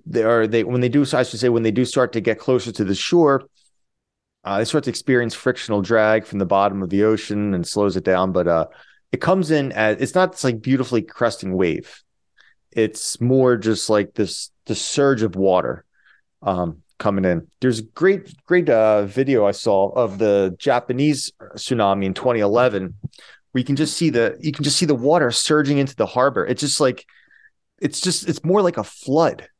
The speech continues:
almost like a flash flood from this one video in, in Japan. It's not, there's no definitive wave coming in. It's just,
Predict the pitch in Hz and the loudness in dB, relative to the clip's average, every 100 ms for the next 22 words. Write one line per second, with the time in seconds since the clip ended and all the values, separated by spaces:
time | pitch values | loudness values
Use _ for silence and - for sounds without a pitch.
0 | - 127 - 127 - 151 135 131 - 131 | -8 -6 -2 -4 -2 0 0 0 -4 2
1 | 139 107 - 110 104 117 117 107 120 107 | 2 2 -4 -8 -4 -2 0 0 2 2
2 | 98 92 101 98 - 104 98 98 117 120 | 2 2 0 -2 -4 -4 -4 -2 0 0
3 | 101 - 104 107 123 131 127 127 180 180 | 0 -2 -2 -2 -4 -2 -2 2 4 4
4 | 170 - 123 - 151 143 107 92 113 135 | 2 -2 -6 -2 -2 0 -2 -2 0 2
5 | 120 101 - 113 101 98 104 80 - - | 0 -2 -4 -2 0 0 0 0 -4 -8
6 | 98 90 | -8 -8